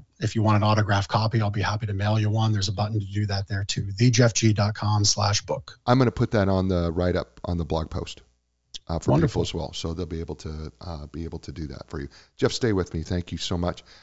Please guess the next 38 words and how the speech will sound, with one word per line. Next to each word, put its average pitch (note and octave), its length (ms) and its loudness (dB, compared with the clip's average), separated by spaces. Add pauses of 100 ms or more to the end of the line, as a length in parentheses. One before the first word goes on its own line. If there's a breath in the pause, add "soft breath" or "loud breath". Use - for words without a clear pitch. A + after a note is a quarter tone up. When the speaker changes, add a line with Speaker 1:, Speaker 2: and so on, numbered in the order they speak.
(300 loud breath)
Speaker 2:
Folks, - 260 8
it's D#3 140 -2
the C#3+ 80 -2
show. D#3+ 180 4
You C#3 80 6
know C3 80 4
what B2+ 60 4
I - 20 4
say B2+ 180 0
to B2 140 -4
you A#2 60 0
every A2+ 100 -2
week? F2+ 240 -2
You're G2 120 -2
in F#2+ 40 -2
control - 280 -4
of F2+ 60 -6
three G2+ 140 -2
things F2 300 -6
in F2+ 40 -4
your F2 120 -2
life: D#2+ 180 -4
your - 120 -2
attitude, F2 360 -4
your F2+ 140 -2
effort, E2+ 220 -4
and - 80 -8
your E2 80 -4
resiliency. E2 580 -4
This E2+ 160 -4
show F2+ 240 -2
was D#2+ 240 -6
an E2 120 -8 (100)
absolute, F2+ 920 -2 (440 soft breath)
uh, E2 320 -6
example F2 540 2
of D2 120 -6
that. D2 220 -8